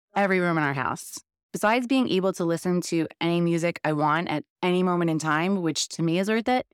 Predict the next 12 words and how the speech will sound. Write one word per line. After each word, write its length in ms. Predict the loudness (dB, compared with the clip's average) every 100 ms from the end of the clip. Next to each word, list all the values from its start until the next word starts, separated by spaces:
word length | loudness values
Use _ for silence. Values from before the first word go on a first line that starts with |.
| _ _ -8
we 140 | 0 2
actually 340 | 0 0 0
use 280 | 2 2 2
it 100 | 0
as 160 | 0 -2
a 60 |
home 340 | -2 -2 0 0 0
intercom 460 | -2 0 0 0
system 580 | -2 -6 -2 0 2 0 -2
to 100 | 0
make 180 | 0
announcements, 680 | 0 0 -2 -6 -6 -8 -10